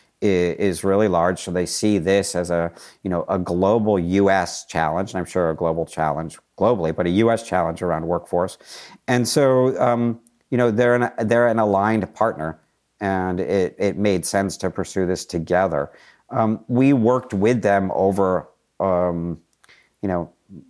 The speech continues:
months and months to identify the right kind of measures, right? 'Cause, you know,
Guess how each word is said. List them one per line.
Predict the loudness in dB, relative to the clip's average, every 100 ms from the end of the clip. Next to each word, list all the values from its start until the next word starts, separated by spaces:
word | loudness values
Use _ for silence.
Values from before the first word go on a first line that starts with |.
| -2
months | 2 2 0
and | 0 2
months | 2 2 -2
to | -2
identify | -2 0 -2 -4 -2 0 2
the | 0 0
right | 0 0 -2
kind | -4 -2
of | -2 -2
measures, | -4 -2 -2 -4 -10 -20 _ _ -4
right? | -4 -2
'Cause, | -4 -6
you | -6 -2 -2
know, | -2 -4